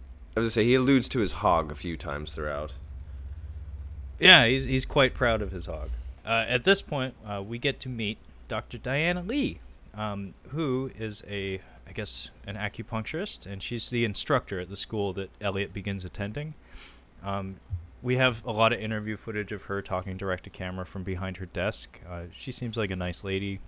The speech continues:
Speaker 2: Immaculate complexion, by the way. <laughs> Um, needs to be said. Um, and she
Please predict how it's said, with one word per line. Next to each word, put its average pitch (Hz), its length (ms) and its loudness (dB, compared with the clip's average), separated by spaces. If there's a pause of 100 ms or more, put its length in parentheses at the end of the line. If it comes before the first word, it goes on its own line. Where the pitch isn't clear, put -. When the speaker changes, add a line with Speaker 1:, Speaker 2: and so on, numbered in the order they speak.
(220)
Speaker 2:
Immaculate 104 640 4
complexion, 85 540 -4
by 78 140 -6
the 78 80 -6
way. 87 200 -2 (420)
<laughs> - 80 10 (480)
Um, 143 300 6 (500)
needs 127 200 4
to 113 60 -6
be 113 80 -4
said. 120 380 4 (520)
Um, 113 300 2
and 120 200 4
she 143 500 2